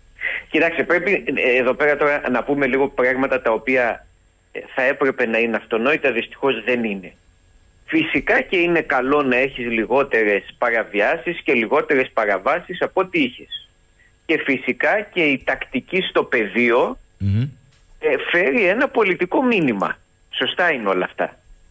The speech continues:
Speaker 1: Πέραν όμως αυτών των τακτικών κινήσεων που έχουν τη σημασία τους,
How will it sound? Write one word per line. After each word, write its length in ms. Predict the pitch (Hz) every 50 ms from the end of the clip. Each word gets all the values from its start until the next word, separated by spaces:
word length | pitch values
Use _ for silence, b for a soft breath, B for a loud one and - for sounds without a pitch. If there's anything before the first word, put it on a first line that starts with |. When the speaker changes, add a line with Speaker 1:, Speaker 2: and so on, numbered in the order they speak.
| _ _ _ _ - _ _ _ _ _ _ _ _
Speaker 1:
Πέραν 340 | - 180 208 254 - 294 277
όμως 300 | 285 294 277 269 240 - -
αυτών 500 | - 160 156 - - - - 190 202 202
των 220 | 202 208 190 175 -
τακτικών 680 | - 165 - - - 143 135 - - 185 202 196 196
κινήσεων 640 | 196 160 151 147 151 160 160 156 - 151 143 139 - -
που 100 | - 160
έχουν 360 | 151 165 165 - 196 185 -
τη 100 | - 156
σημασία 720 | - - 151 135 135 123 123 - - 127 123 113 101 -
τους, 340 | - 107 101 - - -